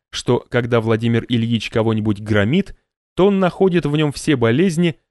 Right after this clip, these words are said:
которые числятся в известной старой медицинской книге, находящейся у него в большом почете. Сталин продолжил дело Ленина,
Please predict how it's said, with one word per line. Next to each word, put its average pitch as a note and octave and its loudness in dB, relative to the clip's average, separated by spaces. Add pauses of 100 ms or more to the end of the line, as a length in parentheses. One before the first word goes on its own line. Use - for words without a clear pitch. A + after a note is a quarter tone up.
(100)
которые E3 0
числятся F#3 -2
в D3+ 0
известной D3 -2
старой D3+ 0
медицинской C3+ -2
книге, D#3 -2 (260)
находящейся C3 -2
у C3 -2
него B2 2
в A2+ -4
большом A2 -2
почете. - -2 (1160)
Сталин G3+ 0
продолжил D3+ 2
дело A2 2
Ленина, F3+ 2